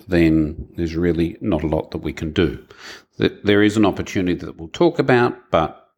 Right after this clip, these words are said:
um, it prevents, I guess, some other strategy being adopted.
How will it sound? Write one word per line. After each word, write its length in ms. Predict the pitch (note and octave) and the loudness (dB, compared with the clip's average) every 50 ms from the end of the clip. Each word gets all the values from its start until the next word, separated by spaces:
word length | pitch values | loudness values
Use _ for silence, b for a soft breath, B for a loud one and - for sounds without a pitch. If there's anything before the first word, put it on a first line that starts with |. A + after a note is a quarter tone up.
| _ _ - | _ _ -6
um, 540 | E2+ D#2 D#2 D2+ D2 D2 D2 D2 D2 C#2+ - - B B B B B B B B B _ _ _ _ _ _ _ _ _ _ _ _ _ _ _ _ _ _ _ _ _ _ _ _ _ _ _ _ - | -4 -4 -2 -4 -4 -6 -8 -10 -12 -14 -20 -20 B B B B B B B B B _ _ _ _ _ _ _ _ _ _ _ _ _ _ _ _ _ _ _ _ _ _ _ _ _ _ _ _ -2
it 260 | - C#3 A2 - - - _ _ _ _ _ _ - | 2 2 2 0 -2 -20 _ _ _ _ _ _ -6
prevents, 540 | - - A#2 F2 G#2+ F#2 F2+ F2 - - - - - | 0 0 2 4 4 4 2 2 -2 -6 -10 -4 -4
I 60 | F2 | -4
guess, 180 | - D#2+ C#2+ - | -2 -2 -6 -4
some 180 | - - E2+ | -4 -4 -4
other 180 | D#2+ D#2 - C#2+ | -4 -4 -6 -8
strategy 560 | - - - D2 C#2+ C#2 D2 C#2 - - D2+ | -10 -6 -4 -4 -2 -2 -4 -10 -10 -8 -10
being 300 | C#2+ - D2+ D2 C2+ C2+ | -6 -4 -4 -4 -4 -6
adopted. 540 | C#2 C#2 D#2 D2 D2 - - - C#2+ C#2+ | -4 -4 -4 -6 -6 -8 -10 -10 -10 -10